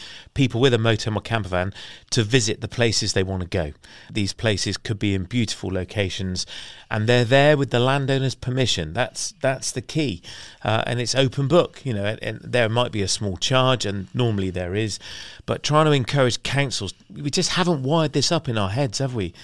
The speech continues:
You know, in Bristol, we have a campsite in the middle of the city at Baltic Wharf. It's a very popular, well-known campsite, and it's closing. It's being built on. There is no viable alternative at the moment being presented.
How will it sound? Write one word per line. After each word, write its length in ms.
You 100
know, 40
in 140
Bristol, 520
we 140
have 320
a 80
campsite 580
in 80
the 80
middle 540
of 160
the 140
city 400
at 100
Baltic 480
Wharf. 400
It's 140
a 40
very 320
popular, 460
well-known 560
campsite, 480
and 60
it's 100
closing. 480
It's 120
being 260
built 400
on. 260
There 180
is 140
no 260
viable 420
alternative 560
at 140
the 40
moment 380
being 220
presented. 640